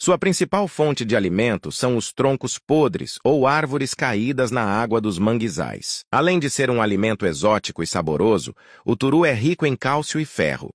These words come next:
Acredita-se que ele possua propriedades afrodisíacas, despertando o apetite e a sensualidade.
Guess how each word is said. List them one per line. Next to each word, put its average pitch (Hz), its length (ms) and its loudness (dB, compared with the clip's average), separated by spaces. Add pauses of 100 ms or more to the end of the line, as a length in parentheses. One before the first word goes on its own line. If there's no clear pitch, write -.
Acredita-se 143 720 0
que 139 100 -6
ele 139 140 0
possua 135 480 -2
propriedades 113 800 -2
afrodisíacas, 90 1120 -4 (300)
despertando 139 680 0
o 123 80 4
apetite 131 720 -2
e 123 140 0
a 110 80 0
sensualidade. 87 1040 -4